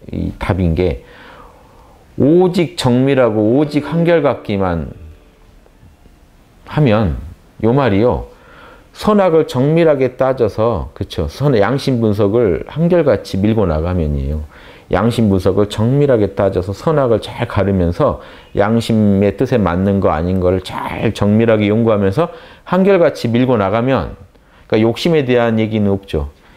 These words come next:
양심만 잘 알면 윤직걸중, 중심을 딱 잡을 수 있다. 왜냐? 욕심은 이미 활발하게 움직이고 있기 때문에. 그 욕심하고 싸울 일이 아니기 때문에.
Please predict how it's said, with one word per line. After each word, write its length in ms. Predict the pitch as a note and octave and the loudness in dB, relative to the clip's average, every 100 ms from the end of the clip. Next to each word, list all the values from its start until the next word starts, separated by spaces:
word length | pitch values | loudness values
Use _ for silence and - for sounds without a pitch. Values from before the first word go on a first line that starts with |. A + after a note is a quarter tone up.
| - - | -18 -4
양심만 680 | G#2+ C3+ F#3+ E3+ E3 C#3 A#2+ | 0 2 0 2 2 2 0
잘 200 | A#2+ A2+ | 0 0
알면 600 | G#2+ A#2+ C#3+ C3 D#2+ E2+ | 0 0 0 0 -2 -2
윤직걸중, 840 | A#2 A#2+ A2+ - F#2+ F2 - D#2 A#1 - - | -2 -2 -4 -2 -2 -2 -4 -4 -6 -12 -8
중심을 540 | - G2+ F#2 G2+ F#2+ | 0 0 2 0 0
딱 180 | - - | -4 -8
잡을 280 | - D#2+ E2 | -6 -4 -6
수 120 | - | -8
있다. 200 | - - | -8 -2
왜냐? 240 | G#2+ B2 E2+ - - - - | 0 0 -2 -8 -20 -14 -4
욕심은 800 | G2+ - - C#3 C3+ F#3 A3+ A3 - - | -2 -2 -2 0 2 0 -2 -6 -14 -6
이미 320 | G2+ A2 D3+ - | -2 0 -2 -6
활발하게 640 | - F#3+ - E3 C#3+ A2 | -10 -10 -6 -2 0 2
움직이고 500 | G2+ F#2+ F#2+ G2 F2+ | 2 2 0 -2 -2
있기 180 | D2+ - | -2 -6
때문에. 320 | - D2 D2+ D2 - - - - - | -6 -6 -4 -6 -12 -20 -20 -20 -6
그 80 | G#2 | 0
욕심하고 500 | G#2 G#2 D#3 C3+ A#2 | 0 0 0 2 0
싸울 400 | G#2+ B2+ C3 A#2 | 0 0 2 0
일이 220 | G#2+ G2+ | -2 -4
아니기 340 | D#2+ E2+ F2 E2 | -4 -2 -2 -4
때문에. 280 | - C#2+ | -6 -8